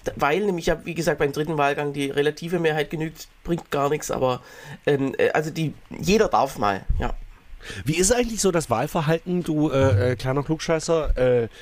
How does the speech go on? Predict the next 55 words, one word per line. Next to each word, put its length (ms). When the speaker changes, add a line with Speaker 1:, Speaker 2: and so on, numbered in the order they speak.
Speaker 2:
wählen 320
dann 160
a-, 260
ab 140
und 120
zu 120
andere 240
Parteien 440
die 120
A-F-D-Leute 500
dann 160
doch 140
mal 120
mit 200
oder 100
kriegen 220
sie 160
immer 260
nur 140
die 80
Stimmen 260
der 160
A 80
F 80
D? 220
Speaker 1:
Das 160
ist 220
fast 440
immer 240
so 160
gewesen. 480
Es 160
gab 220
nur 140
einmal, 500
äh, 680
einen 80
Fall, 320
wo, 200
wo 180
der 220
Typ 340
eigentlich 500
nur 280
die 180
Zahl 380
der 200
Stimmen 340
gekriegt 340
hat, 160
die 60
seine 240
Fraktion 360
auch 140
hat. 240